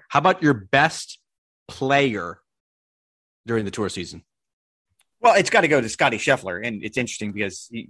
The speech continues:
Speaker 2: you slapped me across the face with this right before we started the podcast. And you, it was thirty seconds. We're about to come on air. And your, your comment was, "I don't wanna catch a blind on this one." Well, yeah, thanks for the thirty-second head start.
Speaker 1: You just
Speaker 2: I
Speaker 1: got a
Speaker 2: appreciate it.
Speaker 1: fifteen, you just got a fifteen minute head start. You could have been looking up stats. You could have been
Speaker 2: I,
Speaker 1: looking
Speaker 2: I,
Speaker 1: up
Speaker 2: I actually was.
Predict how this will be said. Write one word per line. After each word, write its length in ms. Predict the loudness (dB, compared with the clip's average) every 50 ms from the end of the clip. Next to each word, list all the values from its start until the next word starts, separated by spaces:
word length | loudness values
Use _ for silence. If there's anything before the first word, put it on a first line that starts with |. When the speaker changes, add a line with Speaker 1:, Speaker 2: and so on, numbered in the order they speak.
| -10 -8
Speaker 2:
you 180 | -6 -6 -4
slapped 380 | -2 -2 2 4 4 4 4 4
me 60 | 0
across 300 | 0 2 2 2 0 0
the 60 | -4
face 380 | -4 -2 0 0 0 -2 -4 -10
with 120 | -12 -8
this 260 | -6 -6 -8 -8 -8 -2
right 180 | 0 0 0
before 220 | -2 -4 -6 -6 -6
we 80 | -6
started 340 | -4 -2 -2 -2 -2 -4 -8
the 60 | -10
podcast. 600 | -2 0 0 0 0 -2 -4 -6 -6 -8 -10 -12 -10
And 200 | -10 -10 -10 -12 -14 _
you, 160 | -14 -14 -14 -14 _ -8
it 60 | -6
was 140 | -6 -6 0
thirty 240 | 2 4 4 4 4
seconds. 300 | 4 2 2 2 0 -2
We're 100 | -2 0
about 180 | 0 0 0
to 40 | -2
come 140 | -4 -4 -2
on 140 | -2 -2 0
air. 160 | 0 0 0
And 80 | -2
your, 180 | -4 -6 -8 -8
your 140 | -10 -12 -8
comment 360 | -4 -2 -2 -2 -2 -2 -2
was, 280 | 0 0 2 0 0 -4 -10 -20 -2 2
"I 80 | 2
don't 120 | 4 4 4
wanna 100 | 2 2
catch 220 | 0 -2 -2 -2
a 20 |
blind 340 | -4 -4 -2 -2 -2 -2 -4
on 120 | -4 -6 -8
this 180 | -10 -14 -12
one." 100 | -8 -2
Well, 240 | 2 4 4 6 6
yeah, 140 | 6 4 4
thanks 240 | 4 2 0 0 0
for 80 | -2
the 80 | -4 -2
thirty-second 540 | 0 2 2 2 2 0 0 0 0 0 -4
head 160 | -6 -8 -8
start. 300 | -4 -4 -4 -4 -4 -6 _ _
Speaker 1:
You 100 | 2 4
just 140 | 4 4 4
Speaker 2:
I 40 |
Speaker 1:
got 120 | 4 4 4
a 40 | 4
Speaker 2:
appreciate 220 | 2 2 0 0
it. 40 | 0
Speaker 1:
fifteen, 280 | 0 0 0 2 2
you 140 | 2 0 -2
just 180 | -2 -2 -2 0
got 140 | 2 2 2
a 40 |
fifteen 380 | 2 0 -2 -4 -2 -2 0 0
minute 160 | 0 0 0
head 220 | 0 0 -2 -2 -2
start. 240 | -2 -2 -2 -2
You 100 | -2 -2
could 60 | -2 -2
have 100 | -4 -2
been 80 | -4
looking 220 | -4 -4 -4 -4 -4
up 80 | -4
stats. 640 | -6 -10 -18 -12 -6 -4 -2 -2 -2 -4 -4 -6 -8
You 80 | -12 -8
could 140 | -8 -8 -2
have 80 | 0
been 180 | 2 4 4 4
Speaker 2:
I, 40 | 4
Speaker 1:
looking 160 | 2 2 2
Speaker 2:
I, 40 | 2 4
Speaker 1:
up 40 |
Speaker 2:
I 40 | 4
actually 320 | 2 2 0 -4 -6 -6 -8
was. 380 | -10 -10 -8 -8 -10 -10 -10